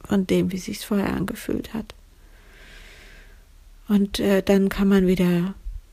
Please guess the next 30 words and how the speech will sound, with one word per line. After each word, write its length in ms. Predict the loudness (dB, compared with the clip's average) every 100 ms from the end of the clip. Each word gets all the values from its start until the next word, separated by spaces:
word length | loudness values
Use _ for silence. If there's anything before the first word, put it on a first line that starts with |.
| -4
wenn 160 | -2
man 380 | 0 0 0 -2 -4
da 100 | -6 -6 -16 -4
alles, 520 | -2 -2 -4 -6 -2
wenn 140 | -2
alles 320 | 2 0 0 -2
gesprochen 640 | -6 -6 -8 -2 -2 2
wurde 320 | 2 2 0
aus 180 | -2 -2
dem 200 | 0 0
Symptom 520 | -2 -4 0 0 2
heraus, 340 | 0 0 -2
dann 180 | -2 -2
wechselt 380 | -2 -2 -2 -2
man 160 | -2 -2
wieder 300 | -2 -2 -2
auf 100 | -4
das 260 | -10 -4
andere 400 | -2 -2 -4 -6
Kissen 460 | -6 -6 -4 -6 -6 -14 -20 -20 -20 -20 -20 -20 _
und 220 | 0 0 2
nimmt 400 | 2 2 -2 -6
wieder 400 | -2 -2 0 0
seine 320 | 0 2 0
Position 720 | 0 0 0 -2 0 0 0
ein 380 | -2 0 0 -2
und 140 | -4
dann 160 | -4 -4
kann 180 | -4 -2
man, 300 | -2 -4